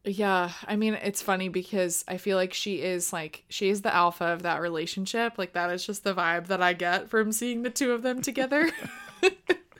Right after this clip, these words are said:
And she probably just, I mean, I know she gives him notes as a producer, but maybe writing just isn't her thing. She just thinks, "I'm gonna let you do this. I will produce. I'll give you notes." I mean, we don't know what these things looked like before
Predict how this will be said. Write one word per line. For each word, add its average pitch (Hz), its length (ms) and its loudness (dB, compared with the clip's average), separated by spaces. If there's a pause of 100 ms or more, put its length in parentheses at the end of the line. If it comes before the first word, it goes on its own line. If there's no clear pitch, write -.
(520)
And 262 160 0
she 277 140 0
probably 277 480 2
just, 202 400 0 (220)
I 190 100 4
mean, 190 180 4
I 190 60 4
know 196 180 4
she 208 140 0
gives 196 260 0
him 165 140 -2
notes 175 340 -2
as 185 140 -2
a 185 80 0
producer, 180 600 -2
but 170 320 -2 (100)
maybe 214 260 0
writing 185 340 -2
just 180 200 -10
isn't 175 220 -8
her 185 120 -6
thing. 196 460 -6
She - 240 -8
just 170 180 -8
thinks, 170 320 -8
"I'm 180 140 -6
gonna 190 160 -2
let 185 160 -6
you 180 180 -4
do 190 160 -4
this. 220 300 -6
I 180 80 -4
will 170 80 -6
produce. 180 440 -6
I'll 185 80 -4
give 180 160 -8
you 175 80 -8
notes." 170 540 -8 (160)
I - 60 -4
mean, 196 140 4
we 226 120 2
don't 311 160 6
know 202 140 4
what 196 140 2
these 175 180 0
things 170 260 -6
looked 170 220 -4
like 170 180 -2
before 175 640 -2